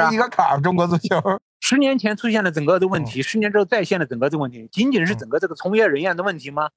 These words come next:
Speaker 1: 对。
Speaker 2: 领导为什么两年一换？从十年到十年，这个期间是两年一换，两年一换，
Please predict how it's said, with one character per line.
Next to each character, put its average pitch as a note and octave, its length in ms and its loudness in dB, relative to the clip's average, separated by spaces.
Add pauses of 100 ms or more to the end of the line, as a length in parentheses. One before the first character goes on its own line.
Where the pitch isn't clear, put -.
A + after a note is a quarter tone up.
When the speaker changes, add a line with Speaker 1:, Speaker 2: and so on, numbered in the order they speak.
(220)
Speaker 1:
对。 A2+ 360 -2
Speaker 2:
领 B3 260 0
导 D#3+ 380 2
为 B3 100 2
什 F3+ 100 0
么 F3 140 0
两 C#3+ 200 0
年 F3+ 240 -2
一 F#3 80 -2
换？ F3 220 0
从 F#3+ 240 0
十 - 160 -6
年 G3+ 180 -4
到 G3+ 140 4
十 - 140 -8
年， D#3 200 -6
这 G#3 120 -4
个 F3 80 -8
期 - 180 -12
间 F#3+ 160 -2
是 F#3 60 -12
两 C3+ 200 -4
年 F3 160 -4
一 F#3+ 60 -6
换， F#3 160 0
两 B2+ 160 -10
年 F3 160 -8
一 F3 60 -8
换， E3 200 -2